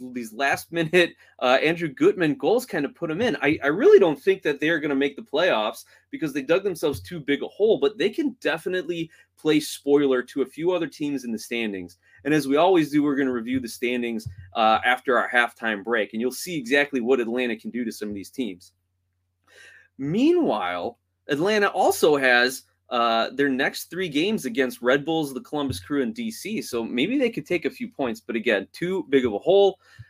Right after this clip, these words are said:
On the flip side, F C Cincinnati slips down to ninth place in the East, despite having nine goals in their last three games. It's a win and two draws. So even F C Cincinnati is starting to slip a little bit.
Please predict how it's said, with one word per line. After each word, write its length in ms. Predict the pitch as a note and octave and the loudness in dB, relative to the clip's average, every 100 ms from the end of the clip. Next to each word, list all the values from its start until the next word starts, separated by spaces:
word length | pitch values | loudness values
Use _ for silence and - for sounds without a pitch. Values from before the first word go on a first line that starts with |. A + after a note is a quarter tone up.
| _ _ _ _ _ _ | _ _ _ _ _ _
On 80 | D3 | -2
the 80 | C#3 | -2
flip 240 | C3+ E3+ | 2 0
side, 260 | - E3+ D#3 | 4 6 8
F 120 | D3+ | 6
C 120 | F3+ | 0
Cincinnati 560 | D3+ D3+ C3 B2+ C3 B2 | -4 -4 -2 0 0 -2
slips 480 | A#2 - D3+ D3+ C3+ | -4 -6 -4 -4 0
down 280 | C3+ C3+ B2+ | 0 0 -2
to 140 | C#3 | -6
ninth 580 | A#2 A2+ B2 D#3 F#3+ - | -4 -2 0 -2 -4 -8
place 400 | - C#3+ C3+ C3+ | -2 0 0 -4
in 80 | A2+ | -6
the 200 | - C3 | -4 -4
East, 280 | A#2 - _ - | -6 -8 _ -14
despite 480 | A#2+ - - E3 G#3+ | -10 -10 -2 0 2
having 280 | C#3+ B2 A2+ | 2 2 0
nine 220 | A2+ A2 | 0 2
goals 300 | A#2+ A#2+ A2+ | 0 0 -2
in 80 | G#2+ | -6
their 100 | G#2+ | -2
last 280 | G#2 G#2 | -2 -4
three 140 | B2 A2 | -6 -2
games. 540 | E3 G3 B2+ A#2+ A#2+ _ _ _ | 2 4 2 -2 -8 _ _ _
It's 180 | C#3 C3+ | -4 0
a 60 | C3+ | 0
win 280 | C#3 D#3+ | 2 2
and 140 | C#3+ B2+ | 2 -2
two 220 | - B2+ | -4 -6
draws. 580 | A2 A#2 G2+ E2+ - - _ _ | -2 0 0 -2 -8 -14 _ _
So 480 | - B2 A2+ A2 - _ | -4 0 0 -2 -6 _
even 280 | E3 E3 E3 | -8 -2 0
F 200 | C#3 C#3+ | 2 0
C 160 | - C3+ | -2 -6
Cincinnati 840 | - B2+ - A2 B2 B2+ B2+ - | -4 -6 -6 -4 0 0 -2 -6
is 120 | A2 | -8
starting 440 | - - C#3+ G3+ A#3+ | -6 -2 0 0 -2
to 60 | |
slip 400 | - - F#3+ F#3+ | -4 -2 -2 0
a 20 | |
little 260 | D3 B2 G#2+ | 2 2 0
bit. 260 | F#2 F2 | -2 -6